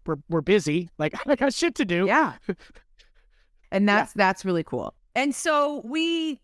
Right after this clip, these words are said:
Speaker 2: move on. We've got the ghost dust. He enters the room where Agatha Hagglethorne is, which, by the way, he uses her full name every time he states,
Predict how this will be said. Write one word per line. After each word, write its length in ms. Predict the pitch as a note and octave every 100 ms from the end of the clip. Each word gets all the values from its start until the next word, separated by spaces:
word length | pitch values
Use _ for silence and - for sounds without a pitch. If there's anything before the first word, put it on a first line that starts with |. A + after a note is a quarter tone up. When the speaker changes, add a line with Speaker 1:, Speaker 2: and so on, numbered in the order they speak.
| _
Speaker 2:
move 300 | G3 A3 C#4
on. 100 | B3+
We've 140 | G3+ G#3
got 220 | G#3+ -
the 60 |
ghost 280 | G#3 G3 F#3+
dust. 320 | G3+ F#3+ -
He 140 | - -
enters 300 | G3+ A#3 F#3+
the 100 | F#3+
room 180 | F#3 F3
where 120 | E3
Agatha 300 | E3 E3 D#3+
Hagglethorne 500 | E3 D3 D3+ D3+ D3+
is, 160 | D3
which, 160 | D#3 -
by 140 | D#3+ D#3
the 100 | D#3+
way, 200 | D#3+ D#3
he 100 | D#3
uses 320 | D3+ D#3 C#3
her 100 | B2+
full 220 | - D#3+
name 240 | D#3+ D3 -
every 180 | D3+ F#3+
time 200 | F3 D#3+
he 60 |
states, 280 | - C3+